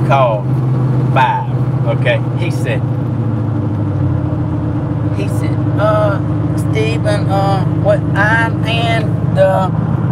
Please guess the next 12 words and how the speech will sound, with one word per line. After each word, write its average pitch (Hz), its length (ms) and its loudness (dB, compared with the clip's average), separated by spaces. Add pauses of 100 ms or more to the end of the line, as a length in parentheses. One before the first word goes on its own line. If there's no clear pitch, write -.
(120)
um, - 1160 0
I'm 208 280 0
in - 220 0
the 175 140 0 (240)
Christmas - 480 0 (180)
play 170 440 2
at - 280 -2
church, 185 560 2
and - 160 0
I, - 240 0 (580)
I - 140 2
want - 280 0